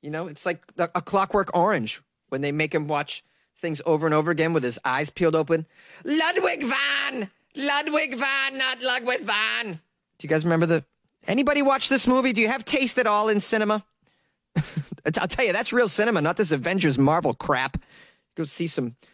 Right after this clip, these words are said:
Clockwork Orange. That is such a weird movie. You should totally watch it. Now, the article is rounded out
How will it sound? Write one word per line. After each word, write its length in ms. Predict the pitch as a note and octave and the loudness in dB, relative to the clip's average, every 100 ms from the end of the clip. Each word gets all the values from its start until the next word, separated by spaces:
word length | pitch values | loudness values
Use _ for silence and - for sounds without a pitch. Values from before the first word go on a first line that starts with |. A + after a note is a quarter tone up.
| _ | _
Clockwork 480 | - E3+ E3+ E3 D3 | 0 0 2 0 2
Orange. 400 | D3 F3+ A#2 A2 - _ _ _ _ _ | 2 2 0 -6 -14 _ _ _ _ _
That 140 | E3+ F3 | -2 -2
is 100 | C3+ | -2
such 280 | - E3+ | -2 0
a 60 | F#3+ | 2
weird 260 | E3 F3 E3+ | 4 4 4
movie. 240 | F3 F3+ | 4 4
You 100 | C#3+ | 2
should 160 | C3 A#2+ | -2 0
totally 280 | D3+ C#3 | 2 4
watch 280 | B2+ B2 A#2+ | 4 2 0
it. 100 | G2+ - _ - _ _ _ _ _ _ _ _ | -6 -8 _ -20 _ _ _ _ _ _ _ _
Now, 120 | D3+ D#3 | 0 2
the 120 | E3+ | 4
article 480 | F#3+ G3+ F3+ E3 C#3+ | 2 2 4 4 4
is 180 | C#3 | 4
rounded 420 | B2+ D3 D3+ C#3 C3 | 2 2 4 4 4
out 260 | C3 B2+ | 2 -2